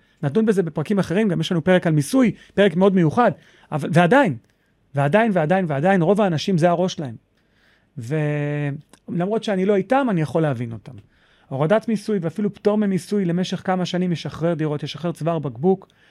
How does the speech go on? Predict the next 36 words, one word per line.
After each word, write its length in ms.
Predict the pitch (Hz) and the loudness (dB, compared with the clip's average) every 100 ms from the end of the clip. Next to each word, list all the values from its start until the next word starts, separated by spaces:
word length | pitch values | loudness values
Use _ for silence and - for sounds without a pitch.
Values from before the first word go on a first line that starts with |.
| _ _ _ - | _ _ _ -12
מצד 240 | 139 202 | -4 -4
שני, 200 | 202 190 | -2 -2
אנשים 240 | 185 - 196 | -2 -4 -6
ירצו 240 | 180 202 | -4 -4
לקנות, 360 | 180 180 196 190 | -4 -4 -4 -4
מצד 300 | 151 190 156 | -4 -4 -2
ש-, 80 | 175 156 151 | -4 -4 -6
ראשון, 360 | 151 151 233 185 | -6 -2 0 -2
סליחה, 260 | - 147 160 | -4 -10 -8
מצד 240 | 135 185 | -6 -6
אחד, 300 | 156 196 123 | -2 -4 -4
אנשים 260 | 123 123 160 | -10 -8 -8
ירצו 160 | 156 | -6
לקנות, 300 | 147 180 190 | -6 -4 -8
מצד 280 | 131 - 170 | -8 -10 -10
שני, 240 | - 160 165 | -8 -8 -8
אנשים 260 | 139 160 | -8 -8
ירצו 320 | 147 - 165 - | -8 -8 -10 -8
למכור. 480 | 127 123 190 180 165 _ _ _ _ _ | -10 -2 0 0 -4 _ _ _ _ _
פתאום 240 | - 180 175 | -8 -6 -6
יתחיל 240 | - 175 | -6 -8
להיות 220 | 165 151 | -8 -8
שוק, 200 | 202 185 | -6 -6
פתאום 280 | - 170 160 | -8 -10 -8
יהיה 140 | 160 | -8
היצע, 280 | 139 - 180 | -10 -8 -8
פתאום 300 | - 147 160 | -8 -12 -10
יהיה 120 | 160 | -10
ביקוש. 460 | 139 131 208 190 - _ - - _ _ - | -10 -6 -4 -4 -6 _ -20 -20 _ _ -16
היצע 240 | - - 202 | -6 0 2
גבוה, 420 | 180 160 190 175 180 | 0 2 2 0 -6
מוריד 380 | 127 156 160 - | -6 -6 -6 -10
מחירים, 480 | 117 131 135 135 120 | -12 -8 -6 -6 -6
לא 60 | |
יעזור 380 | 156 131 131 123 | -4 -4 -4 -8
כלום. 300 | - 127 | -8 -10